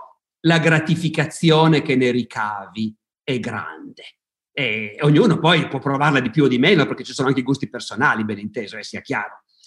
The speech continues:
Eh, dopodiché è questo. Fra quelli che son d'accordo che, stando al mondo, ci guadagni, se investi un po' di tempo a leggere, stai meglio, capisci meglio tante cose. Ecco, c'è anche un accordo di massima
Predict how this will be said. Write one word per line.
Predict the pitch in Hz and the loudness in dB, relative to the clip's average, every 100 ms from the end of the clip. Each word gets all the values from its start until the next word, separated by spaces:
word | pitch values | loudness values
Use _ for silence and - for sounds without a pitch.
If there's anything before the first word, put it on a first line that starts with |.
| _ _ _ | _ _ _
Eh, | - - 220 226 | -14 -10 -8 -2
dopodiché | 220 240 254 247 349 | 0 2 2 2 4
è | 233 | 4
questo. | 208 294 - - - _ _ _ | 4 0 -2 -10 -18 _ _ _
Fra | 185 180 | 0 2
quelli | 262 269 | 4 4
che | 214 175 | 4 4
son | 226 233 | 4 4
d'accordo | 202 240 190 139 135 | 2 4 4 4 0
che, | 151 143 - _ - | 0 0 -2 _ -10
stando | - 208 240 | 0 2 6
al | 202 | 6
mondo, | 190 165 127 120 101 - _ _ _ _ _ _ _ _ _ | 6 6 4 2 -2 -12 _ _ _ _ _ _ _ _ _
ci | - 175 | -2 2
guadagni, | 165 160 135 107 104 104 - _ - | 4 4 4 2 -2 -4 -8 _ -2
se | 143 | 2
investi | 139 147 - | 4 4 2
un | 139 | 0
po' | 139 | 0
di | 127 | 0
tempo | 127 147 135 | 2 2 4
a | 123 | 2
leggere, | 117 107 - 113 131 - | 0 -2 -4 -2 -2 -6
stai | - 156 143 | -2 2 4
meglio, | 147 147 127 123 123 127 | 4 4 2 0 -2 -4
capisci | - - 160 - 165 | -6 -2 -2 2 2
meglio | 156 135 131 123 127 | 2 2 0 0 -2
tante | 139 123 135 | -2 -2 -4
cose. | - 113 113 120 165 175 - - | -4 -4 -4 -2 -2 -2 -14 -6
Ecco, | 147 - 175 175 | -4 0 0 0
c'è | - | 2
anche | 185 220 196 175 | 4 4 4 4
un | |
accordo | 170 170 226 170 | 4 4 4 4
di | 170 247 | 4 4
massima | 170 - - 180 220 | 2 0 0 2 2